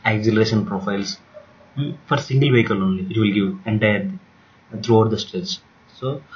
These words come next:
I'm going to discuss about that thing. Okay, please proceed. Uh, this is software performance box. Okay.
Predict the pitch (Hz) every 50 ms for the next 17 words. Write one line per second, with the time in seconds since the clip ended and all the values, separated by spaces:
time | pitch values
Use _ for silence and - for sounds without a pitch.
0 | - - - 110 107 107 107 107 104 98 107 104 - - - - 107 - 101 95
1 | 101 101 101 95 95 87 - - 127 165 175 - - - - 107 - 147 139 135
2 | - - _ _ _ _ _ _ _ - 113 107 107 - 117 113 - - 139 156
3 | 151 - - - _ _ _ _ _ _ _ _ _ _ - 113 107 101 104 107
4 | 113 110 110 120 117 113 113 - - - - _ _ _ - - _ _ - 107
5 | 104 - - - - 127 147 - - - - _ _ _ _ _ _ _ _ _
6 | _ _ _ _ _ _ _ _ _ _ _ _ _ _ _ _ _ _ _ _
7 | - 107 110 113 104 107 107 107 104 104 - 104 127 135 - - - _ _ _
8 | _ _ _ _ _ _ _ _ _ _ _ _ _ _ _ _ _ _ _ _
9 | _ _ _ 135 143 143 -